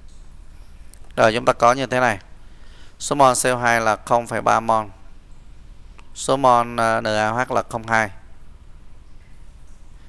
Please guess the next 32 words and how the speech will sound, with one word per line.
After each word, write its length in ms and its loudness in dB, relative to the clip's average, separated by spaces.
Thì 140 2
đây 160 8
mình 140 -4
nhìn 140 -4
thấy 140 2
này. 140 2
Ừm, 360 -8
ở 100 0
đây 120 8
mình 120 -2
thấy 120 4
là 80 2
cái 120 0
mol 260 6
N 80 -2
A 100 4
O 60 2
H 80 -6
chúng 180 -4
ta 380 4
sẽ 240 0
là 80 2
hết, 280 0
còn 160 0
C 100 -4
O 100 2
hai 160 0
sẽ 160 -6
dư, 220 -2
đúng 140 -8
không 140 0
em? 140 -2